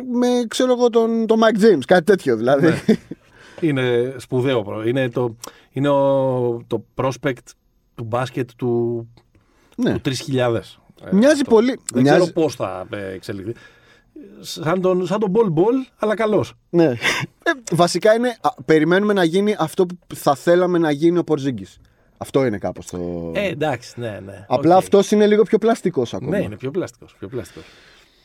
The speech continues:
Speaker 1: Ναι, αυτός θα παίξει. Για
Speaker 2: Ε,
Speaker 1: Ασβέλ, για
Speaker 2: ε,
Speaker 1: Ασβέλ έχεις καμιά ελπίδα ότι δεν θα βγει τελευταία;
Speaker 2: Δεν, δεν, δεν, ε, ε, έχω φέτος το έξτρα,
Speaker 1: Ναι.
Speaker 2: έχω φέτος το έξτρα, ε,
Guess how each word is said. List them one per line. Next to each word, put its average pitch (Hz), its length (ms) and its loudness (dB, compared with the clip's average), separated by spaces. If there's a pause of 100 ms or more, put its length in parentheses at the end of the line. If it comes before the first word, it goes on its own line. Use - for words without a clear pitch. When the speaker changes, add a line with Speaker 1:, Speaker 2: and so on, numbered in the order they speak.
(540)
Speaker 1:
Ναι, 214 120 0
αυτός 190 240 -2
θα 190 100 2
παίξει. - 420 -4
Για 151 200 4
Speaker 2:
Ε, - 20 8
Speaker 1:
Ασβέλ, 196 360 6
για 160 120 4
Speaker 2:
ε, 156 40 8
Speaker 1:
Ασβέλ 196 240 4
έχεις 196 140 4
καμιά 170 280 2
ελπίδα 151 560 2 (300)
ότι 123 220 -2
δεν 147 180 2
θα 139 120 0
βγει 135 140 -4
τελευταία; 131 600 -2
Speaker 2:
Δεν, 269 180 -2
δεν, 240 180 -6
δεν, 180 400 -6
ε, 185 60 -8 (100)
ε, 160 60 -10 (500)
έχω 160 260 -2
φέτος 202 260 -2
το 156 120 2
έξτρα, 127 460 -2 (160)
Speaker 1:
Ναι. 123 220 -2 (120)
Speaker 2:
έχω 156 200 -4
φέτος 180 280 -2
το 143 120 -2
έξτρα, 117 680 -4
ε, 104 500 -6